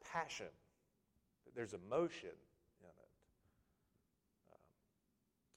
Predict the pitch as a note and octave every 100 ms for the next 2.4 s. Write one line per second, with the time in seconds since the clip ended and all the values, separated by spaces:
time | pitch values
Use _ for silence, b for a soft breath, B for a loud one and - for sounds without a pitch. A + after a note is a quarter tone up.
0 | _ - F#2 F#2 F#2+ C3+ F3+ G2+ D2 -
1 | - G#2 - G2 G2 G#2+ A#2+ C#3 B2+ C3+
2 | - G3 A#3 G#2+